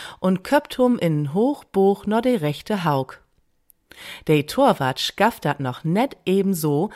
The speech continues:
dor mit sin Finger dortm Rand zu kommen und an de Post für Bitau lenken.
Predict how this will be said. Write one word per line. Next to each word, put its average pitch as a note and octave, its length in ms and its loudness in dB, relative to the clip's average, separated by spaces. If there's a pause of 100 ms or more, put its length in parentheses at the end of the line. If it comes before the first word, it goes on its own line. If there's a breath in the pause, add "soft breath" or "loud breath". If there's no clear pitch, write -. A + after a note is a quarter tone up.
(220 loud breath)
dor B3+ 180 4
mit C4+ 180 0
sin C4+ 200 0
Finger A#3+ 380 0
dortm C3+ 280 -4
Rand C3+ 280 -6
zu C3+ 100 -12
kommen D#3 420 -4 (300 loud breath)
und D4 300 2
an C#3+ 140 0
de C#3 160 -4
Post - 480 -2
für B3+ 220 -4
Bitau D#3+ 340 -2
lenken. C3 500 -6